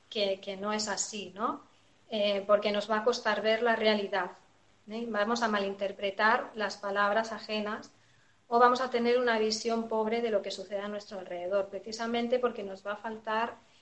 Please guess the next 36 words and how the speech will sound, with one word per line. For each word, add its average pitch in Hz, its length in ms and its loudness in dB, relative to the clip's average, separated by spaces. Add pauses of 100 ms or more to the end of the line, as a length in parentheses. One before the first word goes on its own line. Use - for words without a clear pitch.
(160)
este 220 460 -6
tema 220 400 -2
de 220 140 -4
la 208 100 -8
comunicación, 185 840 -8 (120)
en 196 120 -8
este 196 260 -8
caso 233 540 0 (120)
con 220 140 -2
el 185 140 0
exterior, 180 800 -4
con 185 100 -12
lo 180 140 -6
que 185 160 -6
hay 220 400 -2
a 196 40 -14
tu 196 120 -4
alrededor 185 680 0 (360)
y 220 100 -2
las 214 220 2
situaciones 208 680 -4
diarias. 180 760 -10 (840)
Eh, 220 560 4
también 254 320 2
sucede 294 680 4 (160)
que 226 180 4
los 196 320 0
pensamientos 233 760 -2
se 247 100 -6
van 208 160 -2
a 202 80 0
volver 196 360 4
recurrentes, 220 840 -2
como 185 240 -12
de 190 120 -2
forma 202 460 -2